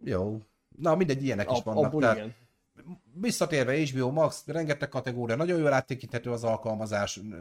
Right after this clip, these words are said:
Speaker 1: tévés is, a webes is, a telefonos is, tehát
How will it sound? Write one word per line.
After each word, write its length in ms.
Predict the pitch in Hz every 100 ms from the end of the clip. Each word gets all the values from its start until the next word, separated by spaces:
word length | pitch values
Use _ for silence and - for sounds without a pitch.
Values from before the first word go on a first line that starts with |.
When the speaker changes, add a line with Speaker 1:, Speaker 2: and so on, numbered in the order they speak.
| 92
Speaker 1:
tévés 440 | 156 156 135 120
is, 200 | 123 110
a 340 | - 92 90 87 - _ _ _ 101
webes 320 | 147 127 120
is, 280 | 110 101 -
a 180 | - -
telefonos 520 | 147 139 - 117 104
is, 140 | 110 -
tehát 300 | 110 104